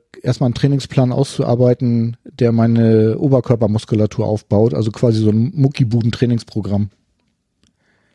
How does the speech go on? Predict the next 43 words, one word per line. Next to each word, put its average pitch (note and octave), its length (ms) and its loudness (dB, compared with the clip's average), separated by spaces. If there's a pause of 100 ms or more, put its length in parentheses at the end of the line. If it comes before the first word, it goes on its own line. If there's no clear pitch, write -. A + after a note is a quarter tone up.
(720)
So, G2+ 220 0
das A2+ 260 -4
hat's - 200 -2
tatsächlich A2 420 -2
gegeben. G#2 360 0
Und G2 100 -2
als G#2 180 -2
dann A#2 240 0
im, A2 340 0 (800)
äh, G#2+ 240 2
im A2+ 100 -2
Februar B2 360 0
dann A2+ 240 0
die A2+ 200 -2
Absage A#2 500 0
kam, A#2+ 460 0 (140)
haben A#2+ 120 -2
wir B2 60 0
noch A#2 120 0
versucht, B2+ 360 -2
irgendwie A#2+ 200 -2
über A#2 180 -2
andere A#2+ 240 0
Handbike-Hersteller B2 880 0
irgendwie B2 220 -4
noch A#2 160 -6
was A2 260 -4
zu A#2+ 120 -8
reißen, A2 360 -2
aber - 160 -2
die A2 120 0
haben A2+ 120 -2
alle C3+ 340 2
mit B2+ 100 -2
dem B2 100 -8
Kopf - 200 -6
geschüttelt A#2+ 340 -4
und G#2+ 80 -2
haben A2+ 100 0
gesagt, A2+ 240 0
irgendwie A2+ 260 -2
irres B2+ 360 -2
Unternehmen, B2 580 -2